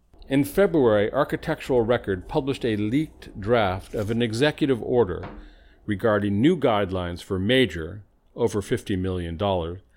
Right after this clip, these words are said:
federal buildings in the capital region and for federal courthouses throughout the country. The new guidelines, formulated in large part by the National Civic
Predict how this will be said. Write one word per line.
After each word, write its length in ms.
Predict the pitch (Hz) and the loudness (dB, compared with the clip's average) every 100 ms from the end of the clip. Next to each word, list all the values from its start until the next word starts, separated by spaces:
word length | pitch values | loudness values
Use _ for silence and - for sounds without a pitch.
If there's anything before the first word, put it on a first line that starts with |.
| _ _ - | _ _ -2
federal 320 | 123 107 117 | 0 2 0
buildings 640 | 90 117 104 85 80 92 - | 2 2 2 0 -8 -12 -10
in 140 | 101 | -6
the 100 | 92 | -6
capital 460 | - 101 98 95 90 | -4 -4 -2 -4 -4
region 500 | 87 82 80 87 104 | -6 -6 -10 -14 -8
and 160 | 120 | -6
for 100 | 113 | -6
federal 380 | 123 165 147 135 | -2 0 0 0
courthouses 880 | 123 - 170 147 101 80 87 85 - | -4 0 0 0 -2 -4 -8 -14 -18
throughout 400 | - 110 104 95 | -8 -2 0 -2
the 60 | 101 | -8
country. 560 | - 113 - 80 85 - _ _ _ _ _ _ - | -8 -8 -8 -14 -14 -20 _ _ _ _ _ _ -2
The 80 | |
new 160 | 135 220 | 2 2
guidelines, 760 | 160 127 104 87 87 95 107 - _ _ _ _ | 4 2 2 -4 -8 -10 -12 -18 _ _ _ _
formulated 800 | _ - 123 120 113 107 101 98 | _ 0 2 2 2 0 0 -2
in 100 | 104 | -2
large 440 | 101 117 127 - | 0 2 2 -2
part 360 | - 98 82 - | -6 -6 -6 -6
by 100 | - | -8
the 140 | 90 92 | -6 -4
National 520 | 104 113 107 - 95 | -2 -4 -4 -6 -6
Civic 420 | - - 110 104 | -4 -2 -2 -4